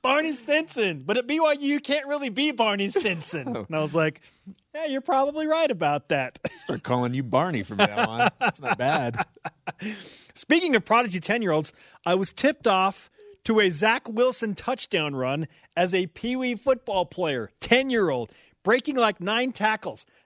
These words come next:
Speaker 1: Not an exaggeration. Takes it as the quarterback, and then magic happens, Jason. The year was two thousand nine, a magical year for B Y U football.
Speaker 2: It was foreshadowing his future career with B Y U. He didn't even know it at the time.
Speaker 1: Playing in the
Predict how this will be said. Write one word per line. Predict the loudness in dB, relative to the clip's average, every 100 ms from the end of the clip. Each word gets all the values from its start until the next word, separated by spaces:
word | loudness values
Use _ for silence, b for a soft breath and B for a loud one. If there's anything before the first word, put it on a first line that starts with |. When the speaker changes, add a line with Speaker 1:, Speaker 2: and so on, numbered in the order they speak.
| b
Speaker 1:
Not | 0 0
an | 0 -4
exaggeration. | -2 0 0 -2 -4 -4 -4 -6 -10
Takes | -8 -4 -4 -2
it | -2
as | -2 -2
the | -4
quarterback, | 0 2 2 0 0 -4 -10 _ _ _ _ _ -6
and | 0
then | 2 2 -2
magic | -4 -2 -4 -6
happens, | -6 -6 -6 -12 -10
Jason. | -8 -6 -4 -4 0
The | 2
year | 2
was | 4 4 2
two | -2 -4 0
thousand | 0 0 -4 -4
nine, | -4 -4 -6 -8 b b
a | 0
magical | 4 4 2 0 0
year | 2 0
for | -2
B | 0 0
Y | 2
U | 2 0
football. | -4 -4 -6 -6 -10
Speaker 2:
It | -8
was | -4
foreshadowing | 0 0 4 4 4 -2 -6 -12 _ _
his | -2 -2 -2 -4
future | -4 -4 -6
career | -4 -2 0
with | -2 -2
B | 0 2
Y | 2
U. | 2 2
He | 0
didn't | -2 0
even | 0 0
know | 2 2
it | 2
at | -2
the | -4
time. | -6 -6 -6 -10 _ _ -4
Speaker 1:
Playing | 2 4 2
in | 0
the | 2 2 0 -2